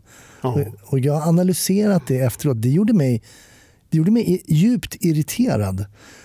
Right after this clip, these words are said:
Speaker 2: För jag hade ju åkt tunnelbana bara och ploppat upp en gång på Odenplan, och sen skulle man någonstans till Sankt Eriksplan, och då åkte man ju ner där i underjorden och åkte till Sankt Eriksplan istället för att gå sjuhundra meter.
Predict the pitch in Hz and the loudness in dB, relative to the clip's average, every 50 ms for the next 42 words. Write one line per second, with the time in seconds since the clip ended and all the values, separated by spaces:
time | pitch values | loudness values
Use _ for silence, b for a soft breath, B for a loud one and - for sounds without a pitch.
0 | B B B B B B - - 170 160 160 160 151 190 196 233 233 226 208 165 | B B B B B B -6 -2 0 2 2 2 2 2 2 2 2 2 2 0
1 | - - - 214 185 165 156 156 180 208 247 247 233 180 151 131 113 117 123 117 | -2 -2 0 2 2 2 2 2 2 2 2 2 2 2 2 2 2 0 0 0
2 | - - 151 - - 143 - - 151 147 - 151 143 139 139 135 135 127 117 - | 0 -2 -2 0 -2 -4 -2 0 -2 -2 0 0 0 2 2 2 0 0 0 0
3 | 143 131 123 123 123 120 117 - 131 127 123 127 131 131 131 135 120 - 147 143 | 0 0 2 0 0 0 0 0 0 0 0 0 0 0 0 -2 -2 0 0 0
4 | 147 160 175 151 - - - 170 165 165 160 160 160 151 135 - - 139 131 127 | 2 2 0 0 -2 -2 -2 0 0 2 0 2 0 0 0 -2 -2 0 0 -2
5 | - - - 131 123 123 - - 139 127 - 147 131 117 - - 165 170 151 120 | -2 -2 -2 -2 -2 -2 -2 0 -2 0 0 0 -2 -2 -2 -2 -2 0 0 0
6 | 123 131 156 165 - - 185 185 175 165 160 160 190 226 240 202 139 131 120 123 | 0 0 0 0 0 0 0 0 2 2 2 2 2 2 2 0 0 0 0 0
7 | 127 127 123 117 117 117 120 117 117 113 117 117 120 120 110 - - 123 113 - | 2 2 2 2 2 2 0 0 0 0 0 0 0 -2 -2 -2 -4 -4 -2 -2
8 | 120 110 - 127 117 - 123 113 - - 143 127 113 - 139 123 110 - 135 131 | -2 -2 0 -2 0 0 -2 -2 -2 -2 -2 -2 0 -2 -2 -2 -2 -2 -2 -2
9 | 127 156 180 190 175 147 B B B B B B B B B B B B B - | 0 0 0 0 0 -2 B B B B B B B B B B B B B -12
10 | - - - 175 143 127 123 131 139 127 123 117 117 113 113 110 104 101 - - | -6 -2 -2 0 0 2 2 2 2 2 2 2 2 2 2 0 0 -2 -2 -4
11 | 113 117 - - | -4 -4 -4 -6